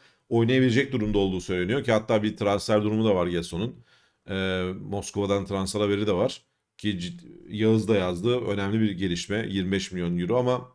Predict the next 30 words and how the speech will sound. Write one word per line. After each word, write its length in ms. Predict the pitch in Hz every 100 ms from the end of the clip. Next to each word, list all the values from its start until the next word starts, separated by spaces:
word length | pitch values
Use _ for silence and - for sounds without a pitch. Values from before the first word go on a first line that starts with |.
| -
yüzde 300 | 104 90 104
ellisini 480 | 101 95 98 107 101 - _ _ _ _ _ _ -
kullanamayacağı 580 | 113 120 127 110 107
için 180 | 95 98
Beşiktaş'ın 600 | 92 95 90 143 147 - _ _ -
çok 240 | 110 -
da 120 | 117
bir 60 | 113
anlam 260 | 107 113
ifade 300 | 113 117 113
etmiyor 280 | 117 110 92
gibi. 320 | 87 117 117
Bakacağız 400 | 101 - 107 113
o-, 200 | 107 87 92
orada 280 | 101 98
nasıl 220 | 92 - 92
bir 40 |
gelişme 340 | 90 87 90
olacak. 320 | 87 92 131 -
Ama 200 | 113 113
burada 180 | 113
oynayabilecek 520 | 113 110 117 113 120 113
durumdaysa 480 | 104 104 92 131
Gelson'la 420 | 120 104 120 113 107
tabii 240 | 98 92
ki 180 | 139 139 - _ _ _ _ _ _ _
sahada 260 | 131 123 139
olması 320 | 120 113 -
kritik 320 | 135 135 135
olacaktır. 640 | 127 104 101 107 156 -